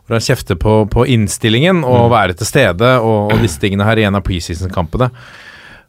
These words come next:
Speaker 1: Og, og her møter han seg vel kanskje litt i døra, fordi, eh, han hyller jo i samme klipp, så sier han at Noah Holm er den eneste her som er på jobb. De
Speaker 2: Mm.
Speaker 1: andre har tydeligvis ikke,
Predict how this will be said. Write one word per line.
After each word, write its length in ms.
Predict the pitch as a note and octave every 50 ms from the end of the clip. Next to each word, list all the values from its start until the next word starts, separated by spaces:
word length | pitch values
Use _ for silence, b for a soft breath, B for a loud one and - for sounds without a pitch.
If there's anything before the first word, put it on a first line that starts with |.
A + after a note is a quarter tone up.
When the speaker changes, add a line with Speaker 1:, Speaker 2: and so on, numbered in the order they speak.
| _ -
Speaker 1:
Og, 140 | C3+ D3+ - - _ _ -
og 280 | D3+ F#3+ G#3 F#3+ F3 -
her 240 | A#2 C3 D3+ E3+
møter 260 | F#3+ A3 E3+ A#2 - A2
han 100 | A2 A2
seg 160 | - - C3 C3
vel 80 | C#3+
kanskje 340 | - - D#3+ G2+ - - B2
litt 180 | A2+ G2 - -
i 40 |
døra, 260 | A2+ G2 F2 E2 G#2 A#2+
fordi, 240 | - - D3+ D3+ D3 C#3+ C#3+ - C#3+
eh, 320 | - C3 C3 C3 B2+ B2 A#2
han 220 | C#3 D#3 D#3+ D3+
hyller 260 | D3 D3 D#3+ B2+ A2 B2
jo 100 | D3 D#3+
i 120 | D#3+ C#3+ C3
samme 400 | - D#3+ B2 G2+ G2+ G2+ G2+ G2+ -
klipp, 180 | - A3+ -
så 120 | - - F#3
sier 160 | - F#3 C#3+
han 140 | A#2+ A#2 A#2+
at 60 | A#2+ A#2 C#3+ C3+ C3+
Noah 220 | C3+ C#3 D3+ D3+ C3+
Holm 240 | E3 G#3 B3+ C4 G#3+
er 100 | C#3+ D3+
den 200 | D#3 D3 A2+ F#2
eneste 220 | E2 - - G#2 G2+
her 100 | G#2 G2+
som 140 | - A2
er 80 | G2+ F2+
på 160 | - G#2+ G2+
jobb. 240 | F#2+ F2+ E2+ E2 -
De 100 | - C3+
Speaker 2:
Mm. 60 | B2 A2+
Speaker 1:
andre 200 | G2 F#2 G#2 A2
har 260 | G2+ G2+ G2+ G2+ F#2+
tydeligvis 440 | - - - A#2 F2+ F2 F#2 - - F2
ikke, 300 | - F#2 F2 F2 F2